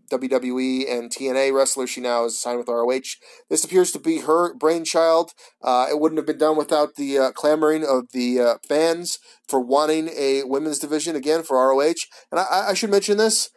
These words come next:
Uh, you know, there are certain people I used to listen to, uh, certain, like, s-, uh,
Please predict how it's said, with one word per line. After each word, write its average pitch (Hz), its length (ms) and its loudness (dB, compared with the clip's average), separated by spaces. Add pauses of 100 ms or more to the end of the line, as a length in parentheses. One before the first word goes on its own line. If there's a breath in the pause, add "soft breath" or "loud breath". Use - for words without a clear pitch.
(160)
Uh, 139 220 2
you 160 80 2
know, 165 80 4
there 175 120 2
are - 20 0
certain 240 260 2
people 196 300 -4
I 180 60 4
used 180 160 -2
to 160 60 -2
listen 160 260 -4
to, 185 260 2
uh, 139 180 4
certain, 147 260 -6
like, 120 140 -4
s-, - 380 -4 (100)
uh, 110 320 2